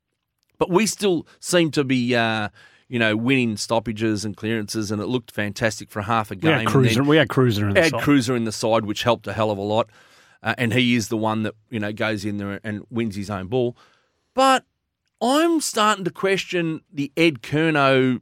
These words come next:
Speaker 1: position that he's playing.
Speaker 2: Fair enough. Yep, I don't.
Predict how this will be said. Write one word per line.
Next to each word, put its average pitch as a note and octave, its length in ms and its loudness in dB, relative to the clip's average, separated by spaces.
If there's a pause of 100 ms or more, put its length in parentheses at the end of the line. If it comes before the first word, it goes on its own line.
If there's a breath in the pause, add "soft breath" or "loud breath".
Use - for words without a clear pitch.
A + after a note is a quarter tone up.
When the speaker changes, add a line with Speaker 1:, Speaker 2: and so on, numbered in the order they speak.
Speaker 1:
position C3 480 2
that A#2+ 100 2
he's A2+ 140 0
playing. F2 540 -10
Speaker 2:
Fair C#3+ 180 0
enough. A2+ 320 -2 (1160)
Yep, C#3 160 -4 (100)
I D3+ 80 0
don't. A#2+ 220 4